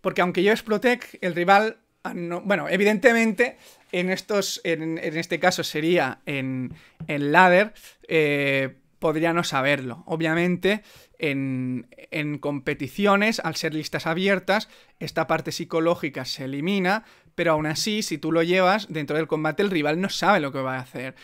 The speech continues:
Entonces, si tú lo llevas, sigue habiendo ese componente psicológico, ¿vale? Luego tenemos, bueno, otros ataques, yo creo que un poco sin importancia. Ragnin Fury es un ataque de tipo fuego que funciona como enfado,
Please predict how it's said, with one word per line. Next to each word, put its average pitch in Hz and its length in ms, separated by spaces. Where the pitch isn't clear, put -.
Entonces, 147 240
si 151 120
tú 180 120
lo 208 100
llevas, 196 460
sigue 175 340
habiendo 165 380
ese 151 180
componente 156 600
psicológico, 123 800
¿vale? 151 340
Luego 185 240
tenemos, 180 560
bueno, - 280
otros 147 240
ataques, 147 400
yo 147 120
creo 143 140
que 143 60
un 143 140
poco 143 280
sin 139 220
importancia. 208 920
Ragnin 190 540
Fury 254 520
es - 460
un 175 140
ataque 170 420
de 143 120
tipo 160 300
fuego 214 440
que 185 100
funciona 160 400
como 202 240
enfado, 190 540